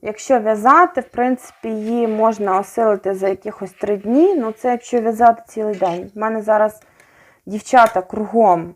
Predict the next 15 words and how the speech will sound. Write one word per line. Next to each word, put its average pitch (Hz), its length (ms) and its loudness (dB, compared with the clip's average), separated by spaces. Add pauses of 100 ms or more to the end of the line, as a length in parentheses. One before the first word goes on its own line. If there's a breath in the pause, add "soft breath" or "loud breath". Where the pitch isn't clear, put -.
(140)
І 196 300 -6
школа, 214 840 2 (400 soft breath)
музика, 214 540 0
англійська 208 580 -2
мова. 240 640 4 (1200 soft breath)
І 214 60 -8
я 233 220 4
взагалі 220 300 -2
не 175 80 -2
знаю, 170 340 -2
<laughs> 381 840 2
як 392 120 0
я 392 80 2
буду 349 240 4
встигати. 226 640 0